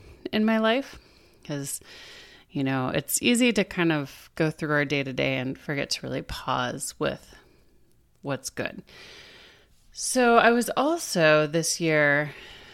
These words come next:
with, I mean, I love Christmas, the holiday season. I'm at a place in my life where I'm finally able to enjoy it again. My ex and I split up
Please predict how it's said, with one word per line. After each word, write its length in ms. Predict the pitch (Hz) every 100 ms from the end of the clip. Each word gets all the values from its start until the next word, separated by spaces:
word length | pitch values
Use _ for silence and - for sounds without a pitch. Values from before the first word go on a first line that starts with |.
| -
with, 560 | - 180 170 156 - - -
I 80 | 170
mean, 100 | 190
I 80 | 214
love 300 | 254 240 226
Christmas, 400 | 160 147 147 147
the 160 | 170
holiday 400 | 165 165 151 151
season. 400 | 151 151 147 151
I'm 180 | 156 180
at 140 | 190 196
a 200 | 180 165 - - - - - _
place 280 | - 214 208
in 80 | 202
my 140 | 180
life 240 | 160 151 151
where 100 | 147
I'm 120 | 139
finally 340 | - 175 190
able 220 | 180 160 151
to 120 | 160
enjoy 380 | 139 - 147 139
it 100 | 139
again. 600 | 139 139 139 139 139 -
My 240 | - 180
ex 220 | 156 - -
and 100 | 151
I 100 | 143
split 300 | - 156 143
up 280 | 139 -